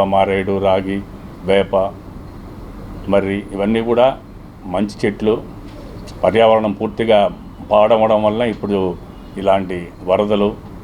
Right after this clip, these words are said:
ఇలాంటి దృశ్యాలన్నీ మనం చూస్తున్నాం. ఇవి, వీటన్నిటికీ ముఖ్య కారణం పర్యావరణ పరిరక్షణ లేకపోవడమే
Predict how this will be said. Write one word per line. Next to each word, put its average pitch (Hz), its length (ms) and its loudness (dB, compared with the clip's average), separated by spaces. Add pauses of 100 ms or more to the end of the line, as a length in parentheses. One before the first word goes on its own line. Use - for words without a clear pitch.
(840)
ఇలాంటి 95 440 0 (540)
దృశ్యాలన్నీ 117 600 2
మనం 95 160 0 (380)
చూస్తున్నాం. 104 460 0 (460)
ఇవి, 95 120 0 (220)
వీటన్నిటికీ 127 600 2
ముఖ్య 123 180 0 (100)
కారణం 123 340 4 (1080)
పర్యావరణ 113 540 4
పరిరక్షణ 101 400 -2 (100)
లేకపోవడమే 101 640 2